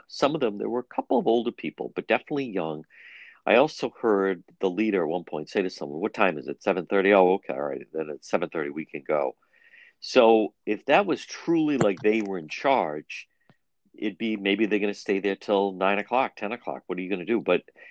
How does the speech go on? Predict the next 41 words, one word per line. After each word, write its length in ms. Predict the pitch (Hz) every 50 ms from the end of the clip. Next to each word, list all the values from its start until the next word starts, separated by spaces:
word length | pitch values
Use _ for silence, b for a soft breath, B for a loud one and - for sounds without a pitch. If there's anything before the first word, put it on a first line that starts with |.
| B B B
it 120 | - 101
almost, 520 | 113 131 156 165 165 156 - - - _ -
to 100 | - 135
me, 220 | 123 135 143 147 139
it, 120 | 107 107
it, 160 | - 107 101 82 - - _ -
it 120 | 95 87
rang 440 | 85 85 92 104 101 101 98 92 92
as 160 | 90 76 90
if 100 | 87 -
someone 380 | - - 107 92 92 92 87 -
said, 260 | - - 95 82 78
"And 160 | 82 82 82
stay 320 | - - - 120 113 113
there 200 | 104 95 107 98
till 200 | 92 - - 95
seven 380 | 85 - - 101 92 85 87 76
thirty," 460 | - - 80 78 78 73 67 64 62 67
or, 200 | 73 73 71 - _ -
you 180 | - 92 107
know, 200 | 117 107 95 85 85
"I'll 180 | 85 85 - -
give 140 | 107 101 92
you 100 | 92 85
this 240 | 78 82 80 - -
if 60 | -
you 120 | 76 76
go 140 | - 85 76
till 300 | 73 - - 82 76 - b b b b b b b b
seven 300 | - - 104 90 87 76
thirty." 280 | - - 82 78 73 - B B B B B B B B B B _ _ _ _ _ _ -
Um, 280 | 92 87 90 90 85 78 _ _ _ _ _ _ _ _ _ _ _ _ _ _ _ _ - - - - -
what 200 | - 233 240 -
do 80 | 311 349
you 80 | 349 330
think? 200 | - - 240 -
What 220 | - 175 - -
should 180 | - 359 277 -
Governor 300 | 160 143 120 123 107 95
Raimondo 460 | 92 80 82 80 80 76 78 67 64
do? 320 | - - - 58 - -